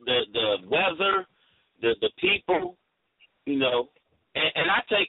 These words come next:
I take every struggle in my life, and I don't, I don't let it have a negative impact on me. I take it and I, I, I let it make me the person I am, a stronger person. So all those trials that I went through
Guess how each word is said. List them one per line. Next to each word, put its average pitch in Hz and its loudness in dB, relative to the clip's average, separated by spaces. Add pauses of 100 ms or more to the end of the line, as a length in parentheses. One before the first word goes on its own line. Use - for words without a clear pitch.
I 214 0
take - -2
every 170 2
struggle 156 0
in 151 -2
my 160 2
life, 143 0 (160)
and 135 -2 (160)
I 156 0
don't, 156 0 (680)
I 131 0
don't 151 2 (120)
let 147 0
it - 0 (320)
have 139 0
a 104 -2
negative 131 -2
impact 135 -2
on 147 2
me. 98 -6
I 127 -2
take 143 -2
it 127 -2
and 123 -2
I, 131 2 (460)
I, 120 2 (520)
I 131 0
let 151 2
it 131 0
make 147 -2
me 143 -4 (160)
the - -4
person 139 -2
I 127 2
am, 135 -4
a 117 -4
stronger 165 0
person. 98 -8 (100)
So 117 0 (240)
all 147 2
those 165 0
trials 156 2
that 147 -2
I 139 2
went 170 -4
through 139 0